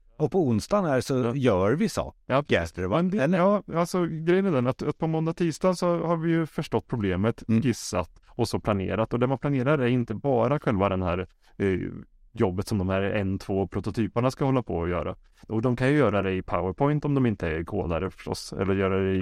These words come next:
Speaker 1: Mm.
Speaker 2: Framer eller Adobe X D eller, ja, vad du nu vill göra, Figma. Eh, eller sådär, om du vill ha lite mera snyggt klickad. Du kan göra det i pappersform också om det skulle vara så. Det viktiga är att man har liksom ett flöde som går att testa på användare.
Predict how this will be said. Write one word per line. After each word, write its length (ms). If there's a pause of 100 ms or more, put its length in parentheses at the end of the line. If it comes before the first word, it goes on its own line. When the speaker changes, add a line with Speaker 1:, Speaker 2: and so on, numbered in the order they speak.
Speaker 1:
Mm. 140 (360)
Speaker 2:
Framer 420
eller 840
Adobe 280
X 180
D 160
eller, 480 (420)
ja, 100
vad 120
du 40
nu 100
vill 120
göra, 220 (300)
Figma. 340 (640)
Eh, 100
eller 400
sådär, 240
om 120
du 60
vill 100
ha 100
lite 200
mera 320 (360)
snyggt 340
klickad. 360
Du 200
kan 140
göra 100
det 60
i 40
pappersform 580
också 240
om 80
det 80
skulle 140
vara 80
så. 260
Det 120
viktiga 320
är 20
att 120
man 120
har 120
liksom 200
ett 80
flöde 400
som 140
går 120
att 80
testa 340
på 100
användare. 540